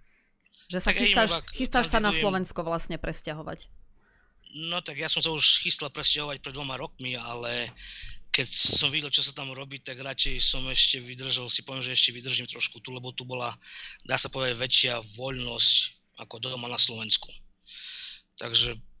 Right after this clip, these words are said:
Speaker 2: proste to nemalo zmysel pre mňa doma byť, to bola vlastne iba strata času zatiaľ. No a rozhodol som sa kandidovať, tak kandidujem do, e, V U C čky,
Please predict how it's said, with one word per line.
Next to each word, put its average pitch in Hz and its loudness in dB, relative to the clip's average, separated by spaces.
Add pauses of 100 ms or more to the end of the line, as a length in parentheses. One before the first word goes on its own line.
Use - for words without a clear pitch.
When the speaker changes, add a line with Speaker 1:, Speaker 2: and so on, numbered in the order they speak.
(320)
Speaker 2:
proste 139 4
to 131 -6
nemalo 131 -4
zmysel 127 0
pre 127 -8
mňa 127 -8
doma 127 -8
byť, 113 -4
to 123 -12
bola 120 -8
vlastne 120 -4
iba 117 -8
strata 117 -2
času 110 0
zatiaľ. 107 -8 (720)
No 139 -4
a 151 6 (240)
rozhodol 185 2
som 175 4
sa 175 6
kandidovať, 156 2
tak 139 -4
kandidujem 143 -2
do, 127 -4 (440)
e, - -8 (400)
V - -2 (140)
U 131 0
C 135 4
čky, 143 2